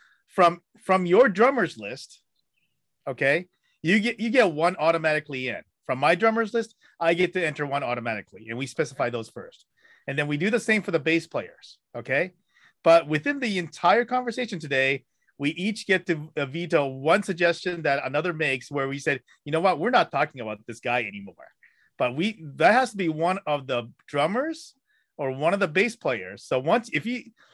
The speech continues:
so here's where it kinda gets, um, you know, hinky, where if we go with the drummer first, right? And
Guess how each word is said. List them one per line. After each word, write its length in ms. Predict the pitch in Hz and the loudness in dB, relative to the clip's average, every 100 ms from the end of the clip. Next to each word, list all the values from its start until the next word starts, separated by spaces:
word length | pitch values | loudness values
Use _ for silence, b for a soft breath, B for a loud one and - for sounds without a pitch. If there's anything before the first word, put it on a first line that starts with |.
| b b b _ | b b b _
so 260 | - 190 170 | 0 2 2
here's 420 | - 294 403 381 | 0 0 0 2
where 180 | 349 285 | 0 0
it 100 | - | 0
kinda 240 | 247 240 | 0 0
gets, 480 | 185 190 185 - - | 0 2 0 -2 -4
um, 440 | 185 170 165 160 165 | 2 2 2 -2 -10
you 80 | 160 | -10
know, 240 | 139 120 117 | -6 -4 -4
hinky, 540 | 185 180 123 107 131 | -6 -6 -8 -10 -10
where 400 | 135 135 135 131 - _ _ _ _ - | -4 0 0 0 -6 _ _ _ _ -2
if 180 | 156 240 | -2 -2
we 100 | 254 | 0
go 140 | 269 | 2
with 140 | 254 | 2
the 60 | 208 | 0
drummer 320 | 160 190 196 | -2 -2 -2
first, 600 | 165 151 170 254 - - _ _ _ _ | -6 -4 -2 -4 -10 -20 _ _ _ _
right? 380 | 139 156 202 - _ _ _ - | 2 2 0 -8 _ _ _ -2
And 380 | 147 151 147 | 2 2 2